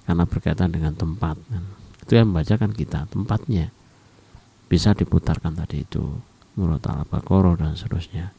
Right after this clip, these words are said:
Bisa juga untuk mengantisipasinya itu dengan membuat air yang sudah dibacakan ayat ruqyah, kemudian dibuat ngepel, dibuat siram-siram supaya ya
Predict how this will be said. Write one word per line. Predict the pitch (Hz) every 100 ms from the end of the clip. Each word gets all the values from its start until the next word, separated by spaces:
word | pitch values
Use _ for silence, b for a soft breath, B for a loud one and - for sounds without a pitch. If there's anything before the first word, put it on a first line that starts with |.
| B B B B B B B -
Bisa | - 95 113
juga | 90 - 117 - _ _ _ - _ _ _ - -
untuk | 107 98 90
mengantisipasinya | 87 87 82 82 80 82 80
itu | 80 -
dengan | - 78 78 98 - B B B B B B B -
membuat | 95 82 87 82 -
air | 87 82
yang | 82 80 85
sudah | - - 82
dibacakan | - - - - 76
ayat | 76 - 80
ruqyah, | 110 98 98
kemudian | 80 78 80 73 -
dibuat | 78 73 76 - B B B B B B _ _ _ _ _ _ _ - - - -
ngepel, | 87 - 95 98 113 123 165
dibuat | - - - -
siram-siram | - 92 78 76 - 85 78 123 _ b b b b
supaya | - - - 78 80 78 76 78 - b b b b b b _
ya | -